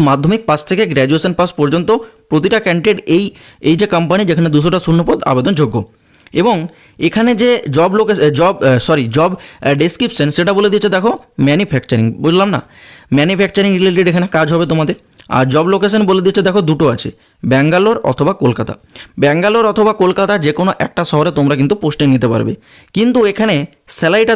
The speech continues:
দেখো, যদি তোমরা কলকাতাতে পোস্টিং নাও বারো হাজার টাকা স্যালারি বলেছে, আর ব্যাঙ্গালোরে বলেছে সতেরো হাজার টাকা। ব্যাঙ্গালোর যেহেতু একটা বড় শহর, তো সেখানে স্যালারির একটু যে পার্সেন্টেজ সেটা সবসময় হাই থাকে। তো দেখতে পাচ্ছ কলকাতায় গেলে বারো হাজার, ব্যাঙ্গালোরে গেলে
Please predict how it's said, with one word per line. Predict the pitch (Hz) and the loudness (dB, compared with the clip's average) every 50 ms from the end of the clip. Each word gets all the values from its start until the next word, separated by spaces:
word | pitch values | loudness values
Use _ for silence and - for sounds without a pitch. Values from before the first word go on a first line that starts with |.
| 208 | 0
দেখো, | 208 220 240 330 - - _ _ _ _ _ - | 0 0 -2 -4 -6 -10 _ _ _ _ _ -2
যদি | - 143 160 180 247 247 208 | 0 2 2 2 2 2 0
তোমরা | 233 220 214 233 240 - - | 0 0 0 0 -2 0 0
কলকাতাতে | 170 180 175 220 220 226 - 233 226 - | 0 0 0 0 0 0 0 0 0 0
পোস্টিং | 208 196 - 226 214 214 | 0 -2 0 0 0 2
নাও | 214 220 196 131 127 | 2 2 0 0 0
বারো | 127 160 185 196 | 0 0 2 0
হাজার | 208 220 220 214 | 0 0 0 0
টাকা | 220 - 214 | 0 0 0
স্যালারি | - 208 196 202 202 | 0 0 0 0 0
বলেছে, | 202 196 196 196 - 214 240 - - - - _ _ _ - - 117 | 0 0 0 0 0 -2 -4 -4 -8 -16 -20 _ _ _ -6 -2 0
আর | 123 123 123 | 0 2 2
ব্যাঙ্গালোরে | 135 135 147 170 185 202 202 208 | 2 2 2 2 2 2 2 2
বলেছে | 196 196 196 196 262 226 214 - | 2 2 2 2 0 -2 -2 -2
সতেরো | - 131 131 156 156 135 | -4 -2 0 0 0 0
হাজার | 120 113 113 - - | 0 0 -2 -2 -4
টাকা। | 110 110 113 113 - _ _ - _ _ _ - 127 | -6 -6 -8 -10 -12 _ _ -20 _ _ _ -4 -2
ব্যাঙ্গালোর | 135 135 147 165 180 190 214 214 202 185 165 | 0 0 2 2 2 2 2 2 2 0 0
যেহেতু | 156 160 180 175 196 202 196 | 0 0 0 0 0 -2 0
একটা | - 196 185 | 0 -2 0
বড় | 156 127 135 147 156 - | 2 2 2 2 2 2
শহর, | - 165 170 185 202 - - - - _ _ - | 2 0 0 0 -2 -6 -14 -20 -20 _ _ 0
তো | 143 143 135 135 - | 2 2 2 2 0
সেখানে | - 165 160 190 190 202 | -2 -2 -2 -2 -2 -2
স্যালারির | 196 - 151 151 170 175 185 180 143 160 | -2 0 0 0 2 2 0 0 0 -2
একটু | 156 - 175 165 | -2 0 0 0
যে | 156 170 - | 0 0 0
পার্সেন্টেজ | 143 127 127 - 160 160 185 180 - | -2 -2 0 0 -2 -2 -2 -2 -2
সেটা | 143 143 - - | -2 -2 -2 -2
সবসময় | 123 113 - 156 160 123 | -2 -2 -2 -2 -2 0
হাই | 123 123 127 - | 0 0 0 0
থাকে। | 147 151 190 254 - - _ _ _ - | 0 -2 -2 -4 -4 -10 _ _ _ -4
তো | - 135 | -2 0
দেখতে | 135 139 139 - 190 180 | 0 0 0 0 0 0
পাচ্ছ | 180 170 175 196 196 - - _ _ _ | 0 0 0 -2 -4 -4 -6 _ _ _
কলকাতায় | - 147 151 147 170 156 175 180 170 | -2 0 0 0 0 0 0 0 0
গেলে | 185 175 160 120 | 0 0 0 0
বারো | 117 123 143 143 | 0 2 2 2
হাজার, | 165 165 196 214 208 - - - - _ - | 2 2 0 0 -2 -6 -16 -20 -10 _ 0
ব্যাঙ্গালোরে | 127 131 139 160 170 175 175 175 156 | 0 2 2 2 2 2 2 2 2
গেলে | 156 156 | 2 0